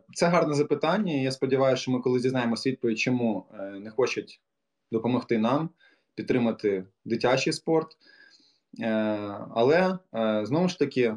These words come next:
я дуже радий, що в нас є надійні партнери, е, які нам допомагають, е, за допомогою яких ми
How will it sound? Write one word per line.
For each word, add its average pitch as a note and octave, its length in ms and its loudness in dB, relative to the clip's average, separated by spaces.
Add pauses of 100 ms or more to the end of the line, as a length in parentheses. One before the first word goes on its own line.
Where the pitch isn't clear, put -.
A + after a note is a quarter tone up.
я A#2+ 100 0
дуже B2 280 2
радий, C3+ 300 2
що A2+ 160 -4
в - 20 -2
нас A#2 240 -4
є A2+ 260 0 (100)
надійні A2+ 340 0
партнери, C#3+ 540 -2 (580)
е, G#2 60 -6 (440)
які A2 400 0 (640)
нам A#2+ 180 0
допомагають, B2 800 0 (400)
е, G#2 440 -2
за G#2 100 -6
допомогою B2 440 2
яких D3 320 -2
ми A2 400 0